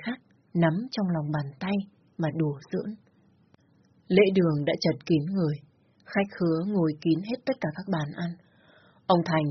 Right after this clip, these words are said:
chú ruột của Thịnh, người đã gần năm mươi tuổi, với mái tóc ngả màu muối tiêu trên đầu, được chải chuốt gọn gàng và xịt kèo cứng ngắc, đang yên lặng đứng trên bục kết hôn. Bản nhạc quen thuộc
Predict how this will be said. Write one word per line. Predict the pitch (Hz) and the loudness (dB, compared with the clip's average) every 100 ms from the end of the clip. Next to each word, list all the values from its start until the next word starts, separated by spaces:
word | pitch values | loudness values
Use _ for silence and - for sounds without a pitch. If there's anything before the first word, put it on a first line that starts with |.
| 143 | -2
chú | 170 180 | -2 0
ruột | 202 160 | 0 -2
của | 151 147 | -6 -4
Thịnh, | 160 - _ _ _ _ | -6 -8 _ _ _ _
người | 202 190 | 6 6
đã | 208 | 6
gần | 202 170 | 4 4
năm | 202 247 | 0 0
mươi | 240 233 | 0 2
tuổi, | 208 160 135 - _ _ - | 2 2 0 -10 _ _ 0
với | 170 170 | 2 4
mái | 185 202 | 0 -2
tóc | 277 | -4
ngả | 208 156 147 | 0 0 2
màu | 156 147 | 0 0
muối | 147 160 190 | 0 0 0
tiêu | 220 196 185 | 2 2 0
trên | 185 160 | -4 -2
đầu, | 151 143 - _ _ _ _ _ | -2 -4 -8 _ _ _ _ _
được | 185 170 | 0 2
chải | 180 156 | 2 2
chuốt | - 247 | 2 -4
gọn | - 170 - | 2 2 2
gàng | 156 147 143 - _ _ | -2 -2 -4 -12 _ _
và | 165 160 - | -2 -2 -2
xịt | 165 - | -6 -4
kèo | 160 147 | -6 -4
cứng | - 160 196 | -4 -4 -6
ngắc, | 226 - _ _ _ _ _ _ _ - | -12 -14 _ _ _ _ _ _ _ 2
đang | 185 175 | 4 6
yên | 165 156 | 4 2
lặng | 156 - | 0 -2
đứng | 175 156 180 | -2 -2 -2
trên | 202 165 | -2 -2
bục | 151 - | -4 -4
kết | 208 202 | -6 -6
hôn. | - 180 151 - _ _ _ _ _ _ _ | -8 -8 -8 -12 _ _ _ _ _ _ _
Bản | - 165 143 | 2 2 2
nhạc | 151 147 | -2 -2
quen | - 160 151 | 0 0 -2
thuộc | - 147 | -6 -8